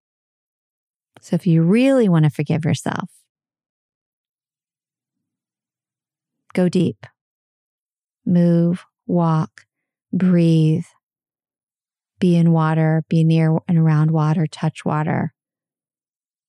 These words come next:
Breathe in the fresh air, touch a tree. Again, this is the stuff that sounds weird. This is the stuff that starts sounding a little woo-woo, crunchy, whatever. Do you want to be free of this or do you not?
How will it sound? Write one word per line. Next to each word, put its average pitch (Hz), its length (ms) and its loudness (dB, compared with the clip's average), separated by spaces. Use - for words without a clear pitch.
Breathe 175 240 0
in 170 120 2
the 165 80 2
fresh - 440 -6
air, 156 480 0
touch - 260 -6
a - 60 -6
tree. 156 600 -2
Again, 220 260 0
this 170 180 -2
is 220 80 -4
the 233 100 -2
stuff - 260 -4
that - 100 -8
sounds 254 300 0
weird. 240 380 0
This 156 200 0
is 190 120 2
the 208 80 0
stuff 240 300 -4
that - 120 -10
starts 226 300 -4
sounding 226 260 4
a 220 60 4
little 226 260 4
woo-woo, 202 540 2
crunchy, 208 540 -2
whatever. 190 560 0
Do - 80 -2
you 185 40 2
want 185 120 2
to 185 40 2
be 190 80 2
free 180 260 -2
of 202 100 -2
this 226 220 0
or 226 60 0
do 208 100 2
you 220 120 4
not? 214 340 0